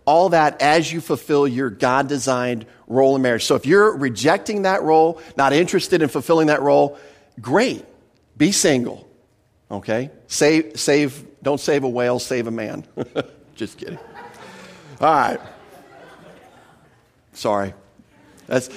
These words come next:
sometimes flow of thought just comes out. So, you know,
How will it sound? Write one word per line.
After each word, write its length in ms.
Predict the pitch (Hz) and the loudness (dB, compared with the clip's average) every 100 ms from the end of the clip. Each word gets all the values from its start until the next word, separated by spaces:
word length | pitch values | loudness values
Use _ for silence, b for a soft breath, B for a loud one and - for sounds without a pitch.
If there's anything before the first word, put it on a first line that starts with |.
| B | B
sometimes 500 | - 156 160 147 131 | -2 0 2 0 0
flow 280 | - 131 139 | 0 2 2
of 80 | 139 | 2
thought 280 | 131 113 123 | 0 0 -2
just 160 | 120 | -2
comes 200 | 143 131 | -2 0
out. 180 | 117 107 | 0 0
So, 320 | - 156 - B B B B 156 | 2 2 0 B B B B 0
you 120 | 185 | 4
know, 320 | 202 180 | 4 4